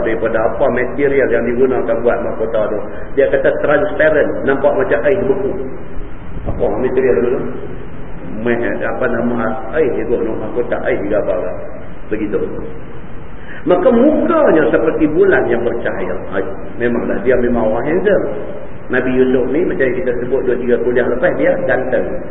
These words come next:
Jadi kegantengan dia tu nampak. <laughs> Boleh tak betul?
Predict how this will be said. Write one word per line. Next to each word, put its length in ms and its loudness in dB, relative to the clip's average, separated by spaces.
Jadi 160 4
kegantengan 880 2
dia 240 4
tu 80 2
nampak. 400 2
<laughs> 560 -4
Boleh 240 0
tak 160 2
betul? 200 -2